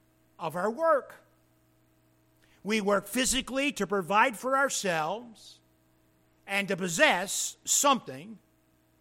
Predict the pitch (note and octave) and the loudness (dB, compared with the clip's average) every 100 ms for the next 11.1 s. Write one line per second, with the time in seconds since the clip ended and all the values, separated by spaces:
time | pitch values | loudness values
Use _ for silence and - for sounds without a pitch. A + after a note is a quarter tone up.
0 | _ _ _ F#3+ F#3+ D#3+ E3+ E3+ - - | _ _ _ 0 0 2 -2 -2 -6 -6
1 | G#3+ F3+ E4 C4 A#2+ - - - _ _ | -6 0 4 4 2 -12 -20 -20 _ _
2 | _ _ _ _ _ - D#3 B2+ F#3 G3 | _ _ _ _ _ -14 -12 -6 0 0
3 | G3+ G#3+ G3+ D3+ E3+ D#3+ A3 A#3 E3+ F#3+ | 0 -2 -2 -4 -10 -8 -4 -4 -4 -10
4 | - G#3+ G#3 G#3 F#3+ - G3+ A3+ C4+ A3+ | -8 -4 -4 -6 -12 -6 -2 0 -2 -6
5 | - _ _ - G#3 G3 A3+ - B3+ B3+ | -18 _ _ -8 -2 -2 -2 -4 -4 0
6 | C4+ D4+ D4+ - _ _ - F#3+ F3 D3 | 6 6 6 0 _ _ -4 0 2 0
7 | - - _ _ _ _ _ _ - - | -2 -20 _ _ _ _ _ _ -10 -2
8 | F#3 E3 E3+ D#3+ C#3 - E3+ E3 D3+ - | 2 2 2 0 -2 -6 -4 -2 -2 -4
9 | G3+ F3 - A2 A#2 _ _ _ _ _ | -4 -6 -8 -16 -16 _ _ _ _ _
10 | _ _ _ _ _ _ _ - C#3+ E3+ | _ _ _ _ _ _ _ -12 -4 -2
11 | B2 | -2